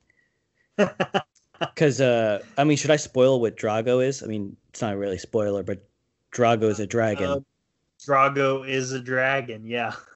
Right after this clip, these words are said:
Speaker 2: He's from, like, and I think even, uh, Melissa, uh, what's Melissa Santos's last?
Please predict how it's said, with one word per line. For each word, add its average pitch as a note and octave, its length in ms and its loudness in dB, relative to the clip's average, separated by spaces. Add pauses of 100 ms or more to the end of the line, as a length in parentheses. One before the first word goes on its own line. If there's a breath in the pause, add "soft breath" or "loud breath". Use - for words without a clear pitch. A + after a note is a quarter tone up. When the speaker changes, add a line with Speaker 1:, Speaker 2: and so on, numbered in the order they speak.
(140)
Speaker 2:
He's A#2 200 -2
from, B2 320 4
like, A2+ 360 0 (140)
and B2 120 -2
I B2 60 2
think C3+ 280 0
even, A#2+ 380 2
uh, G#2+ 160 0
Melissa, A2 540 -2 (800 loud breath)
uh, G2 320 -2 (160)
what's - 180 -6
Melissa C3+ 340 0
Santos's C3 560 0
last? C3+ 300 0